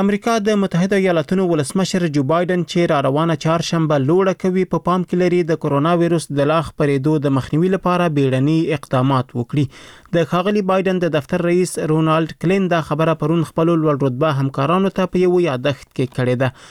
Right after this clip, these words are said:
په دغو اقداماتو کې د محصلانو د قرضو د ورکړې لپاره د وقفې تمدید او له هغو کسانو سره مرسته شامله ده چې د کرونا وبا پر مهال یې زیات کړاو ګاللی. ټاکل شوی ولسمشر جو بایدن په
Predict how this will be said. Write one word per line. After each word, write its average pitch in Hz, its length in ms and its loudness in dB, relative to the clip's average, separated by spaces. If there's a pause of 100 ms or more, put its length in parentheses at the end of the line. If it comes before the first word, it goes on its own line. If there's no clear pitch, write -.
(300)
په 170 140 0
دغو 190 260 2
اقداماتو 165 520 -2
کې 160 200 0
د 151 140 0
محصلانو 156 560 0
د - 120 -6
قرضو 139 300 0
د 143 140 2
ورکړې 175 400 0
لپاره 170 340 -2
د 143 140 0
وقفې 165 360 -2
تمدید 151 400 -2 (380)
او 180 180 2
له 180 120 2
هغو 185 260 -2
کسانو 175 360 -2
سره 156 200 0
مرسته 165 320 -2
شامله 170 320 0
ده 185 80 0
چې 170 240 -2
د 156 100 -4
کرونا 147 320 2
وبا 156 300 0
پر 139 160 -2
مهال 180 340 2
یې 156 220 0
زیات 160 340 0
کړاو 139 400 0
ګاللی. 120 340 2 (540)
ټاکل 185 300 0
شوی 214 260 2
ولسمشر 165 640 -2
جو 135 160 0
بایدن 165 340 0
په 151 240 0